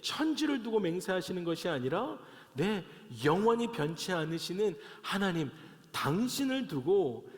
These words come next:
당신을 가리켜 맹세하시기 시작합니다.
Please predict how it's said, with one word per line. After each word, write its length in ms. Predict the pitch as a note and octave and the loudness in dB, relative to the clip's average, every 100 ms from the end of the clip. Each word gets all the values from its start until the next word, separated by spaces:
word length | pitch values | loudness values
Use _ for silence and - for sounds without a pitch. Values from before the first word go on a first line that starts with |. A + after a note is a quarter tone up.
| - - | -20 -10
당신을 640 | - D3+ A#3+ B3+ C4+ C4 A#3 | -2 2 2 2 0 0 0
가리켜 600 | C#3+ B2+ - G3 F#3 G#2+ B2 | -4 -6 -6 -2 -2 -2 0
맹세하시기 720 | B2+ G3+ G3+ F#3 D#3+ C#3+ D3 | 0 0 -4 -4 -4 -6 -8
시작합니다. 760 | C3 C#3+ C#3 C#3+ B2 A#2+ A#2 | -6 -6 -8 -10 -10 -10 -14